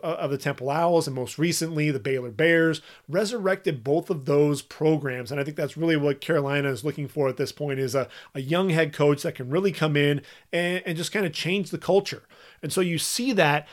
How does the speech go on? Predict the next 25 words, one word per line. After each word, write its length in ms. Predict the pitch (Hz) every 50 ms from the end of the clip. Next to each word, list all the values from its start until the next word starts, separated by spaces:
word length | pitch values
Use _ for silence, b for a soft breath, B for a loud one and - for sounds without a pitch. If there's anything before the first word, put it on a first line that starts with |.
| B B B -
with 140 | 175 156 160
a 40 |
lot 260 | 165 170 180 180 190 208
of 80 | 202
the 60 | 170
moves 260 | 147 143 160 160 139 147
that 100 | 156 147
have 80 | 135
been, 320 | 131 147 147 151 - 170 131
been 220 | 151 143 139 139
made. 320 | 151 170 160 135 123 120
You 80 | 127 120
know, 60 | 107 -
Cam 300 | - - 180 185 175 160
Newton 300 | 156 180 202 - 190 160
is 160 | 151 127 156
out. 340 | 165 175 165 139 - - -
He's 180 | 165 151 139
no 120 | 151 165 165
longer 360 | 156 156 156 151 143 143 139
there. 300 | 135 139 131 110 - - _ _ _ _ _ _ _ _ _ _ _ _ _ _ _ _ _ _ _ _ _ _ _ _ _ _ _ - -
So 280 | - - 165 151 151
what, 340 | 147 139 147 147 156 196 -
what 140 | 170 175 170
happens? 520 | 165 165 170 160 - 170 160 160 156 -